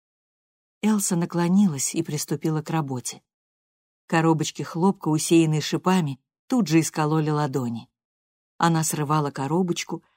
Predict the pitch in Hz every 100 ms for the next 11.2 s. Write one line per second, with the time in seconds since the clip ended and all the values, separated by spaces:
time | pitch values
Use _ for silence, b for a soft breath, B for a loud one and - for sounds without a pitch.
0 | b - - 165 - 180 160 143 147 143
1 | 151 160 - 139 127 165 208 190 165 175
2 | - _ _ - 170 160 180 - 240 214
3 | 185 175 - 214 170 156 180 180 165 151
4 | 143 160 - 147 139 120 - - _ _
5 | _ _ _ _ _ _ _ - 196 185
6 | 185 165 151 156 - - 185 175 185 180
7 | - - 190 _ _ _ _ _ _ _
8 | _ _ _ - 147 143 - 151 151 156
9 | 147 147 156 160 165 151 147 151 151 160
10 | 160 151 160 160 160 156 160 156 135 -
11 | 117 107